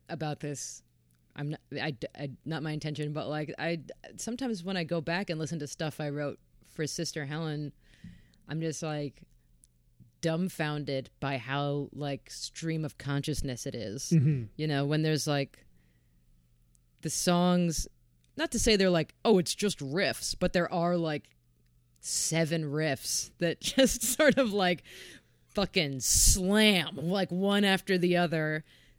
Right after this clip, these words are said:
Speaker 1: No repeated sections. Like, it's fu-, you know, the lyrics read like fucking James Joyce, and it's just, like, so much. Like,
Speaker 2: Yeah.
Speaker 1: and it's just, I, I can't g-, I can't give an unbiased ear to it, but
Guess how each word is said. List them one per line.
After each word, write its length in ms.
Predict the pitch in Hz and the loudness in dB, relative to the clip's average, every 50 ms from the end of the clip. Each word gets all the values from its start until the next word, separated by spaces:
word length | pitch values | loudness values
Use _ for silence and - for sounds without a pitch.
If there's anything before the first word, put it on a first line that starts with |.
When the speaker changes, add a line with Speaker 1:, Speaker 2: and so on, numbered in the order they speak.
| _ - | _ -10
Speaker 1:
No 460 | 170 165 214 214 214 214 220 214 220 | -4 2 4 6 6 6 6 4 4
repeated 580 | 202 220 208 - - - 220 208 190 180 156 | 2 2 -2 -2 -2 -2 0 0 0 0 0
sections. 880 | - - 196 196 185 180 - - 180 160 156 160 160 160 143 - - - - _ _ _ _ _ _ _ _ _ - | -2 -2 -2 -2 -2 -2 -2 -4 -2 -2 -2 -4 -4 -4 -6 -6 -8 -10 -12 _ _ _ _ _ _ _ _ _ -6
Like, 420 | 175 190 185 170 165 160 - - - | -4 -2 0 0 -2 -4 -6 -12 -18
it's 220 | - - - - | -16 -10 -10 -8
fu-, 260 | - - - - 214 202 | -8 -10 -8 -4 -4 -4
you 280 | 185 131 - 196 180 | -4 -2 -2 -2 -2
know, 80 | 170 156 | -2 -2
the 80 | 160 | -2
lyrics 400 | 160 165 185 185 190 190 - - | -2 0 2 2 2 0 -2 -4
read 320 | 170 160 175 185 180 165 156 | -4 -2 0 0 0 -2 -2
like 220 | 160 160 151 - - - - | -4 -6 -6 -8 -10 -8 -8
fucking 280 | 180 175 - 170 156 143 | -6 -4 -2 -2 -2 -2
James 340 | 139 165 165 160 156 139 | -2 -2 -2 -2 -2 -4
Joyce, 680 | - - 170 165 165 165 156 156 151 - - - - - - | -4 -2 0 0 2 2 0 0 0 0 0 0 0 -4 -4
and 140 | 160 165 165 | -4 -2 -2
it's 180 | 151 - - | -2 -4 -6
just, 300 | - - 180 165 - - | -2 -2 -2 -2 0 -2
like, 280 | 175 160 151 147 151 - _ _ _ - | -4 -4 -4 -6 -6 -8 _ _ _ -12
so 840 | - - - - - - - - - - 226 220 202 202 202 208 | -10 -6 -4 0 0 2 4 4 4 4 6 6 8 8 8 8
much. 600 | 202 190 185 180 170 131 123 - - - - - | 8 6 4 2 0 -2 -6 -6 -6 -6 -4 -4
Like, 240 | 202 180 160 156 160 | -4 -2 0 4 4
Speaker 2:
Yeah. 100 | 143 131 | 4 4
Speaker 1:
and 80 | 120 113 | 4 0
it's 180 | - - - | -4 -6 -10
just, 460 | - - 165 139 - - - _ - - _ _ _ | -4 -2 -2 -2 -2 -6 -12 _ -20 -20 _ _ _
I, 280 | 190 220 226 208 - - _ | 0 2 2 0 -2 -4 _
I 160 | 202 208 214 | -2 -2 -2
can't 440 | 170 - - - 196 185 180 - - | -2 -6 -6 -6 -4 -4 -4 -6 -8
g-, 100 | - - - | -12 -8 -8
I 80 | 160 143 | -6 -8
can't 380 | - - - 175 156 139 120 | -6 -6 -6 -4 -4 -6 -4
give 180 | - 160 143 151 | -4 -4 -4 -4
an 60 | 151 | -6
unbiased 480 | 147 156 156 151 147 143 143 139 - - | -6 -6 -6 -4 -4 -4 -4 -6 -6 -6
ear 180 | - 165 170 170 | -4 -4 -4 -2
to 180 | - 175 151 139 | -4 -6 -6 -6
it, 140 | 131 127 - | -6 -6 -6
but 140 | 151 147 | -8 -8